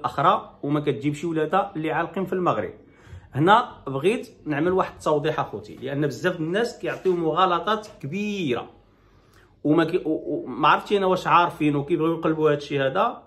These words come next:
أو لا هما ما، ما عارفين شي مزيان شني واقع. أنا غادي نشرح لكم مزيان. سبق لي قلت لكم باللي الناس اللي كتدخل المغرب،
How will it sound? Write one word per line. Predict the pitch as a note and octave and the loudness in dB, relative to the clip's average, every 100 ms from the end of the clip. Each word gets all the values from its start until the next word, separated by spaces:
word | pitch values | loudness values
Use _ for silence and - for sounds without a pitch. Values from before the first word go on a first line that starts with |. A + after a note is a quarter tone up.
| - | 0
أو | D#3+ | 0
لا | F3 | 2
هما | E3+ F3+ G#3 | 2 2 0
ما، | G3+ G3 | 0 0
ما | F#3 | 4
عارفين | F3 F3+ - F#3 | 4 4 2 -4
شي | - F3+ | -2 -4
مزيان | C3+ D#3 G#3 A#3 | -2 0 0 -2
شني | - F#3+ | -8 -4
واقع. | F#3 C#3+ - E2+ - - - - - - - - | 0 0 -2 -10 -14 -20 -20 -20 -20 -20 -6 0
أنا | F3+ | 2
غادي | F#3+ F#3+ | 4 2
نشرح | G3 F3+ | 0 -2
لكم | - D#3+ | -2 -2
مزيان. | A#2+ A2 A2+ - - _ _ | -2 -6 -8 -12 -20 _ _
سبق | - D#3+ G#3+ F#3+ | -10 0 2 2
لي | F#3+ | 0
قلت | F3 D3+ - | 0 -2 -2
لكم | E3+ F#3 - | 0 0 -2
باللي | B2+ B2+ | -6 -4
الناس | B2 A#2+ C#3+ F3+ D#3+ | -2 2 2 2 -2
اللي | D3 | -4
كتدخل | D3 D3 - | -4 -2 0
المغرب، | D3+ C#3+ A#2 A2 D3+ | 0 0 -2 0 0